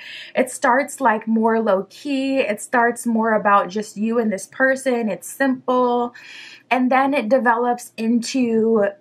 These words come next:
something where you're both realizing, "Oh, we actually have a purpose in each other's life," especially with opposition coming up. So this person is, like, divine contrast for you.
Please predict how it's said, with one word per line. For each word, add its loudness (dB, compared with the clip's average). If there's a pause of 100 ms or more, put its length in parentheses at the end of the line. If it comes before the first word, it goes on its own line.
something 2
where 4
you're 2
both 2
realizing, 0 (400)
"Oh, 4
we -2
actually -2
have 0
a 4
purpose 0
in -2
each -6
other's -2
life," 2
especially -4
with 0
opposition 0
coming -4
up. -2 (760)
So 2
this 0
person 0
is, -6
like, 2
divine 0
contrast -2
for -2
you. -2